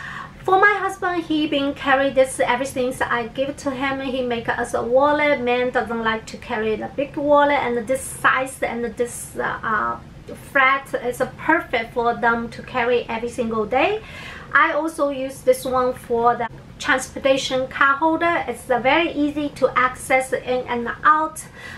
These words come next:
So I highly recommend this piece. I also have a video to review, uh, full detail of this piece. I will highly recommend it to take a look. And this is the piece I love the most.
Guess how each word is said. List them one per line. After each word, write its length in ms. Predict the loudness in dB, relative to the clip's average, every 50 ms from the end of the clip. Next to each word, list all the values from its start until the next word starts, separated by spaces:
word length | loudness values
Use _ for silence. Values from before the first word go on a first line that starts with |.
| -12
So 400 | -4 2 4 4 6 6 4 2 0
I 260 | 2 2 4 4 2
highly 420 | 0 0 2 2 4 4 4 2 0
recommend 580 | 0 0 0 0 0 2 4 6 6 4 6
this 220 | 4 0 0 -2 -10
piece. 300 | -6 -4 -4 -2 -2 0
I 220 | 0 0 0 0 2
also 300 | 4 2 4 4 4 4
have 260 | 4 6 4 2 2
a 80 | 2 -2
video 340 | -2 0 4 4 4 4
to 220 | 2 0 -4 -8 -8
review, 360 | -4 -2 -2 -2 0 -2 -4 -4
uh, 240 | -2 -4 -4 -6 -4
full 260 | 0 4 4 4 4
detail 540 | 2 -2 -6 -8 -4 0 2 4 6 6 4 4 2
of 200 | -2 -2 -2 0
this 240 | 0 0 0 0 -10
piece. 400 | -8 -4 -2 -2 -2 -2 -2 -2
I 240 | -2 -2 -2 -2 -2
will 220 | -2 -2 -2 -2
highly 340 | -2 0 2 2 2 2 2
recommend 460 | 0 -2 -2 -2 -2 0 0 2 2
it 100 | 0 0 -2
to 120 | -4 -8
take 320 | -6 -4 -2 -2 0 0 0
a 40 |
look. 360 | 0 2 2 2 2 0 -2 -6 -14 -16 -16 -18 -18 -16 -16 -6 0
And 260 | 2 2 4 4 4
this 320 | 2 2 2 2 -2 0 0
is 160 | 0 0 0
the 160 | 0 -2 -2 -4
piece 360 | -6 -4 -4 -4 -4 -2 -4 -4 0 2
I 220 | 4 4 4 2
love 300 | 2 2 0 0 0 0
the 140 | -2 -2 0
most. 600 | 0 0 0 2 2 0 0 -2 -4 -10 -12